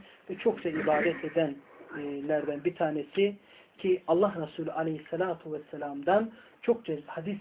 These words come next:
rivayet edenlerden bir tanesidir. Ki bu ümmetin hafızı dediğimiz Ebu Hureyre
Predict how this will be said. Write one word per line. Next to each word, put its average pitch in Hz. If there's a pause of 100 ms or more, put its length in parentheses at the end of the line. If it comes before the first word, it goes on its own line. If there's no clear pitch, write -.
(140)
rivayet 143
edenlerden 165 (600)
bir 156
tanesidir. 147 (1160)
Ki 196
bu 220
ümmetin 180
hafızı 165
dediğimiz 156 (480)
Ebu 165
Hureyre 175